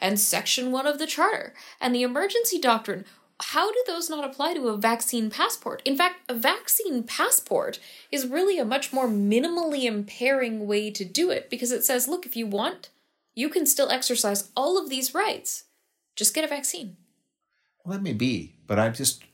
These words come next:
Speaker 2: thinking of the nefarious aspect of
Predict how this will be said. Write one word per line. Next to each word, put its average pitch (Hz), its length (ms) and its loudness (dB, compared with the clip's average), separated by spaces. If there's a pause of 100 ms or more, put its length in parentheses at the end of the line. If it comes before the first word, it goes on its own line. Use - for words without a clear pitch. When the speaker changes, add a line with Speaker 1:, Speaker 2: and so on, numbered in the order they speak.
Speaker 2:
thinking 120 500 -2
of 92 380 0
the 95 280 -2
nefarious 101 920 0
aspect 95 580 0
of 87 480 -4